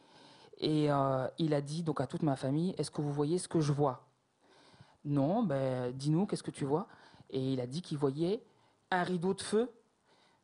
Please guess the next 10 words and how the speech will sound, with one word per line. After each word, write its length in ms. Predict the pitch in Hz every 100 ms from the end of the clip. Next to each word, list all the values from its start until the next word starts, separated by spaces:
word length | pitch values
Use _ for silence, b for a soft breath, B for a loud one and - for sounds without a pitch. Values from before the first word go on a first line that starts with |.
| b _ -
devant 320 | 151 185 208
la 120 | 214
porte 520 | - 240 - - - _ _ _ _ -
d'entrée 420 | 151 185 - 185 - _
et 80 | -
qu'il 140 | - 185
ne 40 |
pouvait 160 | 180 170
pas 180 | 262
rentrer. 360 | 247 226 - 190